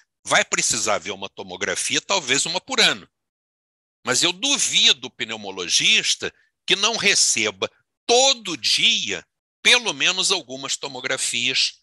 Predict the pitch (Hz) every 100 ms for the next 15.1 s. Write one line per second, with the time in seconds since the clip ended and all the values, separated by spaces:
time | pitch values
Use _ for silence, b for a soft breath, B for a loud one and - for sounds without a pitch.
0 | _ - 151 - 170 - 175 101 - 95
1 | 113 104 117 143 175 151 - B B B
2 | B 98 90 87 90 131 131 - - 165
3 | 185 214 160 117 - 92 - - 95 98
4 | - - 117 123 120 123 135 160 113 78
5 | - - - _ b b b - 139 175
6 | - b b _ - 196 220 - - 127
7 | 98 127 220 - - - 135 98 123 135
8 | 95 _ _ _ _ - - 120 127 117
9 | 101 113 120 110 - 190 160 139 - -
10 | - - 135 113 110 95 92 107 120 -
11 | B B B 107 104 95 95 85 98 120
12 | 123 98 95 87 - 107 113 143 - -
13 | B B - 180 135 - 147 127 - 117
14 | 104 98 101 107 117 113 - - 98 98
15 | 98